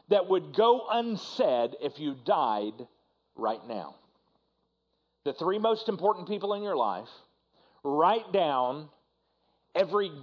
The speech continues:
good thing. I don't want you to write down the mean things, the bad things, the things they have done wrong that you just want to tell them off. No, no, no, no.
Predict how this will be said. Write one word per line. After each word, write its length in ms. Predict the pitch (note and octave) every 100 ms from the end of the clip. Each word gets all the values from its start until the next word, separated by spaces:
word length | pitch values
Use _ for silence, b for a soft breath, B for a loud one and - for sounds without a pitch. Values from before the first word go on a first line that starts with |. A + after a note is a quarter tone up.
| D3
good 240 | A#3 C#4+ E3+ -
thing. 340 | C#3 A#2+ B2+
I 140 | C#3+
don't 160 | E3 A3+
want 160 | A3 G#3+
you 60 |
to 60 | G3
write 280 | G#3 G3 F3+
down 180 | G3
the 80 | G3
mean 400 | F3 F#3 A3 A#3
things, 380 | - A3 A3 E3
the 80 | G3+
bad 340 | E3 G3 F3
things, 380 | G#3+ G3 G3 C#3+
the 80 | D#3
things 380 | D3 G3+ F#3 D3+
they 160 | G3+
have 180 | F#3+ F3+
done 180 | F#3+ F#3+
wrong 340 | F#3 F#3+ F#3+
that 180 | D#3 C#3+
you 80 | F3+
just 180 | E3 D#3
want 180 | F#3 F3+
to 60 |
tell 200 | - G3+
them 120 | F#3
off. 180 | F3 A#2+
No, 120 | C3+
no, 100 | D3+
no, 140 | E3+ D#3+
no. 180 | C3